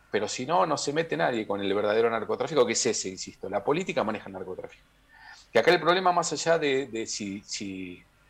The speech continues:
lo que haga o no haga Aníbal, es cómo el narcotráfico ya se ha insertado en la Argentina, en ciertos lugares ya domina, y es un Estado dentro del Estado. ¿Qué significa que es un Estado dentro del Estado? Que maneja las cosas que tiene que manejar el Estado.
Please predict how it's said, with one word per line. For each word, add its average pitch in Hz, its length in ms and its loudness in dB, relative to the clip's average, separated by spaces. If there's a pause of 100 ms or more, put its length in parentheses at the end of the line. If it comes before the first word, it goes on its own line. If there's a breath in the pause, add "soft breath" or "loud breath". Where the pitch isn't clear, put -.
(240 soft breath)
lo 107 180 4
que 135 100 4
haga 151 140 8
o 143 40 2
no 139 120 4
haga 139 100 4
Aníbal, 135 520 -2 (100)
es 120 120 -8
cómo 156 220 2
el 156 80 0
narcotráfico 139 540 0
ya 135 140 -2
se - 120 -4
ha 143 60 2
insertado 139 560 2
en 135 100 -4
la 127 60 -4
Argentina, 139 640 -6
en 113 100 -6
ciertos 131 340 0
lugares 131 380 4
ya 127 100 2
domina, 147 560 -2 (540 soft breath)
y 123 80 2
es 135 160 2
un 170 80 0
Estado 151 360 6
dentro 127 240 -2
del 123 80 -4
Estado. 98 380 -8
¿Qué 139 80 -2
significa 139 440 0
que 95 60 -8
es - 120 -6
un 104 80 -6
Estado 101 180 -2
dentro 95 160 -6
del 92 80 -8
Estado? 95 220 -6
Que 110 100 -2
maneja 156 400 4
las 151 140 2
cosas 147 280 -4
que 127 80 -6
tiene 123 200 -4
que 107 80 -6
manejar 113 260 -8
el 120 60 -10
Estado. 107 400 4